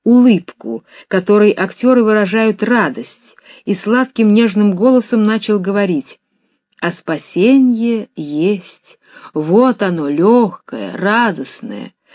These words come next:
Спасение это, пролитая за нас кровь единственного Сына Бога, отдавшего себя за нас на мучение. Его мучение, его кровь спасает нас. Братья и сёстры»,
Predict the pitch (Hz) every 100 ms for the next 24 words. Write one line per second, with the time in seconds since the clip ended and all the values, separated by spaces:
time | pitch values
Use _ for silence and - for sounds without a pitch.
0 | - - - 214 185 - 226 285 254 226
1 | 233 - 190 180 156 - 120 180 _ -
2 | - 196 240 254 254 - 247 214 214 208
3 | 240 - - 190 233 233 196 196 190 233
4 | 214 - 214 208 208 - 208 220 208 165
5 | 196 233 185 139 - - - 175 156 185
6 | 202 - 190 185 185 160 170 202 185 165
7 | 175 196 180 160 151 - 170 196 175 101
8 | 90 - _ _ _ _ 180 180 208 214
9 | 220 208 - 208 254 202 156 147 160 190
10 | 220 214 185 247 214 - 185 185 - 202
11 | 202 156 - - - - - _ _ -
12 | - - - 180 190 254 254 - 226 220
13 | - 185 - 196 185 - - - 117